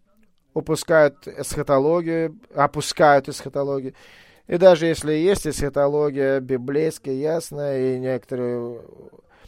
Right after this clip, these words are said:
убеждённость, то их рассматривают как фанатиков. Я вообще не понимаю, как люди могут, а, думать, как они должны закончить всё.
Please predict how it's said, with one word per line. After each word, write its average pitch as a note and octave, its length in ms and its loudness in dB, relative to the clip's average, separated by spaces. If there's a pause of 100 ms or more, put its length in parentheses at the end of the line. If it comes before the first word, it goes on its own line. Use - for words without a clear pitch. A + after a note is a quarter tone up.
(160)
убеждённость, C#3+ 640 -2
то C#3 120 -2
их C3 180 0
рассматривают C#3 540 -2
как - 160 -8
фанатиков. D3 580 -2 (1200)
Я A#2 80 -8
вообще B2+ 220 -2
не G3 100 0
понимаю, F#3 260 0
как D3+ 160 -6
люди D#3 240 -2
могут, D3 400 -2 (460)
а, B2 400 4
думать, C#3 420 -6 (140)
как D#3 220 0
они D#3 380 0 (680)
должны D#3 360 4
закончить E3 540 2
всё. - 360 -10